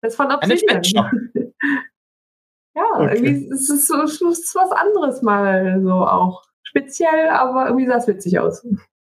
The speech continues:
Speaker 3: Okay.
Speaker 1: Aha.
Speaker 3: Äh, also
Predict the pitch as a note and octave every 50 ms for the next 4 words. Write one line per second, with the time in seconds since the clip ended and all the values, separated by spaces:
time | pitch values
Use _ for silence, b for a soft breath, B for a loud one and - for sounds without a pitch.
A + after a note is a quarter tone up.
0 | _ _ _ _ _ - C3 C3 C3 C3 - - D3 C#3 C3+ D#3 F#3+ A3 E4+ F#4+
1 | F#4+ F4 E4 - _ _ _ _ _ - A3+ A#3+ B3 B3 - - _ - - D3+
2 | D3+ D#3 D#3 D#3+ E3+ - - _ _ _ - - F3 E3 F3 F#3 E3+